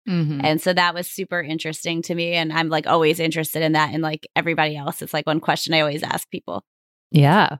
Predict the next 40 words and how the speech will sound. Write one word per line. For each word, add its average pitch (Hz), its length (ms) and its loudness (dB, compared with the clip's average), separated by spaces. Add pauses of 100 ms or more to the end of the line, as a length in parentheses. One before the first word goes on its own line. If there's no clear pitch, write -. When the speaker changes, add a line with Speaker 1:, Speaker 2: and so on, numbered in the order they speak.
Speaker 1:
Well, 151 140 2
let 170 180 4
me 190 200 4
ask - 340 0
you 180 200 2
the 202 120 4
question, - 440 0
Tara 127 300 2
Lee. 139 380 2
How, 254 440 4
Speaker 2:
Ooh. 190 60 -12
Speaker 1:
how 208 220 4
did 262 200 2
you 247 180 4
get 175 200 2
started 139 460 -2
on 135 160 0
your 190 160 0
health 143 240 0
and 139 100 2
wellness 131 380 2
journey? 123 360 -2 (920)
Speaker 2:
Yeah. 247 420 2
Well, 240 180 -2
I 262 140 0
would 392 140 -8
say, 349 240 -2
like, 220 180 0
one 208 240 0
of 220 200 -2
the 185 260 -4
biggest 202 760 0
moments 214 680 2
for 233 180 -2
me 220 220 0
of 208 140 0
when 180 220 4
I 180 120 4
realized, 170 640 2
like, 165 480 0